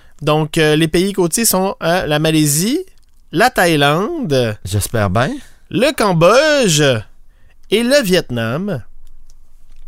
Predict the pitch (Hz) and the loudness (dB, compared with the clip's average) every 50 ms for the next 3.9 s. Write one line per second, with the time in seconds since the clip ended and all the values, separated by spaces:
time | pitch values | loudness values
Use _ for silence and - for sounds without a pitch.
0 | - - - - 233 - - 427 427 392 262 214 190 180 175 - 175 180 - 262 | -6 -4 -2 -2 -2 -2 -2 -2 0 2 2 2 2 2 0 -2 -4 -4 -4 -6
1 | 285 - - 185 185 - 123 165 151 127 117 110 - 110 104 101 - 113 123 139 | -6 -4 -2 -2 -2 -2 -2 -2 -2 -2 -6 -6 -6 -6 -6 -6 -6 -8 -8 -8
2 | - - - - - - 120 120 123 123 139 147 170 202 202 196 160 - - - | -12 -12 -8 -6 -4 -2 -2 0 0 0 0 0 0 0 -2 -2 -4 -2 0 0
3 | 170 214 214 180 - - 156 139 - 139 143 165 190 202 208 220 247 262 | 2 2 2 2 2 2 2 2 2 2 2 2 2 2 2 0 0 -4